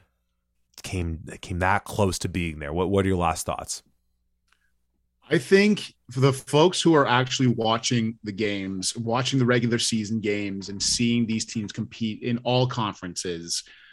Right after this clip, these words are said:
Speaker 2: the game is getting better. I truly believe that. I think there's more that's gonna be done, especially in the passing game, where folks are now starting to be able to do,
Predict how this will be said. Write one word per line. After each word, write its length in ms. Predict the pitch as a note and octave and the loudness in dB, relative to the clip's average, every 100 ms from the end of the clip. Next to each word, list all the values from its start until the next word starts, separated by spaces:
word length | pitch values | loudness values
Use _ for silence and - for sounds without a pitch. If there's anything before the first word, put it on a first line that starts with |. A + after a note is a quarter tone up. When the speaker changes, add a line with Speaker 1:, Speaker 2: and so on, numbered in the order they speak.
| _ _ - | _ _ -6
Speaker 2:
the 120 | B2 | -4
game 600 | G#2+ G#2 C#3+ D3+ F3+ G3+ | -4 0 4 6 6 4
is 220 | F#3+ A#2+ | 0 -4
getting 440 | G#2 B2 A2+ A2 G2+ - | -2 -2 0 -4 -8 -12
better. 320 | G2 F2 D2 - _ _ _ _ G#2 | -10 -10 -12 -20 _ _ _ _ 0
I 140 | B2+ | 2
truly 400 | B2+ - D3 C#3+ | 2 2 4 6
believe 380 | C3 A#2 A2 G2+ | 4 2 0 -2
that. 180 | G2 F#2+ | -4 -4
I 80 | A#2 | -4
think 260 | B2+ C#3+ C3 | 2 2 6
there's 320 | C3+ B2+ A#2+ | 6 6 8
more 540 | B2+ C3 D#3+ E3+ F3+ | 10 10 10 10 10
that's 220 | D#3 C#3 - | 8 4 4
gonna 220 | C#3+ C3+ | 2 4
be 180 | C3 B2+ | 4 4
done, 420 | B2+ B2+ B2+ C3 | 4 6 6 4
especially 400 | A#2 - C3+ F3 | 2 0 2 4
in 80 | D#3+ | 4
the 80 | |
passing 500 | C3 A#2+ A2+ B2 C#3+ | 4 4 4 6 6
game, 380 | C3+ C#3 C#3+ D#3+ | 8 8 6 4
where 280 | A#2+ A2 A2 - - _ | 4 2 -2 -10 -20 _
folks 400 | - D3+ D#3+ - | 2 6 6 6
are 60 | C#3+ | 6
now 200 | C#3+ C#3 | 8 6
starting 400 | B2+ D3 C#3+ B2+ | 6 6 6 6
to 60 | |
be 220 | B2+ B2+ | 6 8
able 240 | D3 E3 D3 | 8 6 4
to 100 | C3+ | 2
do, 460 | B2+ B2+ A#2+ G#2+ | 6 6 6 4